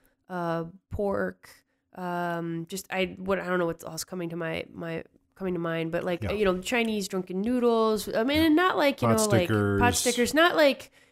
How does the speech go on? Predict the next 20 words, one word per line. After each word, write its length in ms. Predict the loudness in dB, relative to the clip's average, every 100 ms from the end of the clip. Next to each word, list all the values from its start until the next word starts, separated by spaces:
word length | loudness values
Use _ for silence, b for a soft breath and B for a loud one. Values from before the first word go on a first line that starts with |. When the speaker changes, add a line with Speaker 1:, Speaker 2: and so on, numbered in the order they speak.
| b
Speaker 1:
"Oh, 160 | 0 2
I'm 160 | 2 2
going 200 | 0 2
to 80 |
a 60 | 0
gross 300 | 0 -2 -2
Chinese 360 | -4 0 0 -2
buffet 580 | -10 -8 -4 -2 0 0
and, 120 | -2
like, 180 | -6 -6
just 180 | -10
getting, 220 | -4 -2 -2
like, 280 | -4 -6 -12
just 240 | -12 -10
Chinese 400 | -8 -4 -4 -4
flavored 340 | -4 -4 -4 -4
American 420 | -4 -4 -6 -8
slop 420 | -8 -6 -6 -4
on 140 | -2 -2
it," 180 | -2